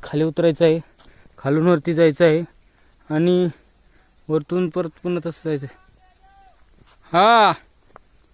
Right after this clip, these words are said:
नर्मदे हर आहे बघा, पायऱ्या आहेत, पायऱ्याने उतरून असं वरती जायचं. तोपर्यंत मी आता कॅमेरा बंद करतो. हे टेकड उतरून इथं, इथनं पगदंडीने वरती आलो आहोत.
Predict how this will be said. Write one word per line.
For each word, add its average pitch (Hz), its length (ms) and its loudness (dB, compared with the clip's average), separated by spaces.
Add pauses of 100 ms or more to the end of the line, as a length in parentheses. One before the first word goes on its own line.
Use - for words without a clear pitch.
(600)
नर्मदे 151 500 -2
हर 135 180 -4
आहे 139 160 -4
बघा, 151 240 -4 (140)
पायऱ्या 160 320 2
आहेत, 156 300 2 (600)
पायऱ्याने 160 360 0
उतरून 156 280 -4
असं 156 200 -6
वरती 151 240 -6
जायचं. 147 300 -6
तोपर्यंत 151 340 -2
मी 165 220 -2
आता 160 240 -2 (540)
कॅमेरा 165 320 4
बंद 165 220 2
करतो. 170 300 2 (680)
हे 143 60 -20
टेकड 170 400 -20
उतरून 180 480 -20
इथं, 170 280 -20
इथनं 175 440 -20 (580)
पगदंडीने 165 540 -20
वरती 165 320 -18
आलो 160 160 -12
आहोत. 160 220 -16